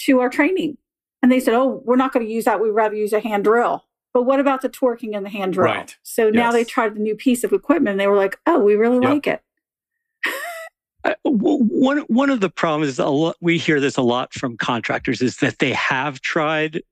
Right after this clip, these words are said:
Speaker 3: the electric blowers but they tried the versions that are five years or more old.
Speaker 1: Yeah.
Speaker 3: And they
Speaker 1: Yes.
Speaker 3: really didn't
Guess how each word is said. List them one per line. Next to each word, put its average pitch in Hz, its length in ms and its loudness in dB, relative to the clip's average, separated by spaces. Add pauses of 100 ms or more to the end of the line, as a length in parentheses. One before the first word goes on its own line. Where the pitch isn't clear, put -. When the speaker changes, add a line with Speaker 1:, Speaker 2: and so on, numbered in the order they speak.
Speaker 3:
the 151 220 -2 (140)
electric 143 580 -2
blowers 147 580 0 (160)
but - 140 0
they 131 140 0
tried 135 460 -2
the 120 60 0
versions 120 680 -2
that 117 160 0
are 117 120 -6
five 117 400 -2
years 110 320 -2
or 110 80 0
more 107 260 0
old. 107 360 -2
Speaker 1:
Yeah. 190 240 2
Speaker 3:
And 127 200 0
they 127 60 2
Speaker 1:
Yes. 123 200 0
Speaker 3:
really 151 600 0
didn't 127 400 -2